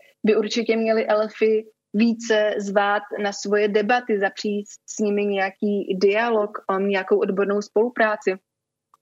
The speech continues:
Zvláště různé platformy, které se zabývají, eh, dezinformačními operacemi či, či kybernetickou válkou, by mohly extrémně benefitovat z té expertízy elfů, kterou oni nazbírali, která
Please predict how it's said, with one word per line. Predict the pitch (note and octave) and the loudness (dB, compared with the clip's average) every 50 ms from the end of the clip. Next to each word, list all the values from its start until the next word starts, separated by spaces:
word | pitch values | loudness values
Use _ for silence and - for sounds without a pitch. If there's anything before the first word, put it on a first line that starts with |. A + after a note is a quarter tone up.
| _ _ - G3 G#3 | _ _ -4 -4 0
Zvláště | G#3 G#3+ G3 G3+ G3+ - - G3+ | 2 2 2 2 0 0 0 0
různé | G3+ G3+ F#3 G#3 G#3 G3+ | 0 0 0 0 0 2
platformy, | - G#3 G#3 G#3 - - G#3+ G#3 G3+ G3+ | 2 0 0 0 0 0 0 0 0 -4
které | - - - G3+ G3+ G#3 | -4 -2 -2 -2 0 -2
se | - - G#3+ G3+ G3+ - - - - _ _ _ _ _ _ - | 0 0 0 0 0 -6 -14 -20 -20 _ _ _ _ _ _ 0
zabývají, | A3 G#3 G#3+ G3+ G#3 G#3+ G#3+ G#3 G#3+ G#3 G#3 G#3 G#3 G3 - | 2 2 2 2 2 0 2 2 2 2 2 0 -2 -4 -2
eh, | - G3+ G3+ F#3+ | -2 0 0 0
dezinformačními | F#3 G#3+ G#3 G3+ G#3+ G#3+ - A3 G3+ G#3 G3+ G3 - - - G#3 G3+ G#3 G#3 G3+ G3 G3 G3 - - - | 0 0 0 0 -4 -2 -2 -2 -2 -2 -2 -4 -4 -4 -4 -4 -2 -2 -2 -2 -4 -4 -6 -6 -6 -6
operacemi | G3+ G3+ - B3+ B3+ A#3+ A3+ A#3 - - A3 G#3 G3+ G3 | -6 0 0 2 2 2 0 -2 -2 -2 -2 -2 -2 -4
či, | G3 - - G3+ F3+ - | -4 -2 -2 0 -2 -2
či | - - G#3+ | -4 -6 -4
kybernetickou | G#3 - G#3 F#3+ G#3 G3+ G#3 G3+ - G3+ - - - G3+ G3+ | 0 0 0 2 0 -2 -2 -2 -4 -4 -4 -2 -2 0 2
válkou, | F#3+ F#3+ G3 G#3+ A#3+ - B3 A3 | 2 2 2 2 0 0 0 0
by | G3+ G#3+ | 0 0
mohly | G#3 G3+ G3+ G3+ G3+ G3 G3 _ _ _ _ _ _ _ _ _ _ _ _ _ _ _ | -2 -2 -2 -4 -4 -4 -4 _ _ _ _ _ _ _ _ _ _ _ _ _ _ _
extrémně | - G#3 - - - G#3+ G#3 G#3 A3 A3 G3+ | -2 -2 -2 0 0 2 2 2 2 0 0
benefitovat | F#3+ G#3 G#3+ A#3+ A#3+ - B3+ B3 A3 G#3 G3 F#3+ - | 0 0 -2 -2 -2 -2 -2 0 0 0 0 -2 -6
z | - | -4
té | - G#3 G3 - - | -2 -2 -2 -2 -4
expertízy | A3 - - - - G#3+ G3+ - A3 G#3+ G3+ G#3 G#3 | -6 -8 -4 -2 -2 -2 0 0 -2 2 2 2 2
elfů, | - F#3+ G#3+ A3+ - - A3 | 2 0 -2 -2 -2 -4 -4
kterou | G#3 - - G#3 G3+ G3 | -2 -2 0 0 2 2
oni | - G#3 G#3 G#3 G3+ | 0 0 -2 -2 -2
nazbírali, | G3 F#3+ F3+ F#3 G3 A3+ C4 B3 A3 G3+ F#3+ | -2 -2 -2 -4 -2 -2 0 0 0 -2 -2
která | - - F#3+ F#3 F#3 F#3 | -2 0 0 2 0 0